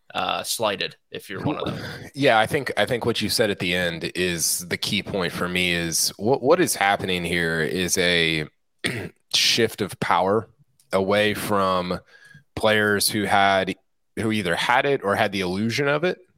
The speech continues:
Speaker 2: right? A member run organization, everybody's voice matters. Rory said that before of, like, "Hey, I'm one of two hundred guys," or whatever, whatever the numbers are.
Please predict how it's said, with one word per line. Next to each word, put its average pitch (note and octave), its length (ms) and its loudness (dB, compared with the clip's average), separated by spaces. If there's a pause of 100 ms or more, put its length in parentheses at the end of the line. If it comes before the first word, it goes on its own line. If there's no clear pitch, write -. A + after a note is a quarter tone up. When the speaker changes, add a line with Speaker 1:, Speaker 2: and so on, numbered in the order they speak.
(200)
Speaker 2:
right? A2 380 4
A G#2+ 80 0
member G#2+ 280 0
run G2+ 200 2
organization, G2+ 680 2
everybody's G2 420 2
voice F#2+ 280 0
matters. A#2 400 0
Rory A#2+ 280 2
said F2+ 220 0
that E2 200 -2
before E2+ 440 -4
of, E2+ 120 -4
like, F2 220 2
"Hey, G#2+ 200 2
I'm G#2 200 0
one G#2+ 180 2
of G2 80 -2
two - 160 -2
hundred F#2 220 0
guys," G#2+ 420 4
or F#2 100 0
whatever, F2+ 300 0
whatever G#2 280 0
the E2+ 100 0
numbers D#2 340 -2
are. D2 240 -2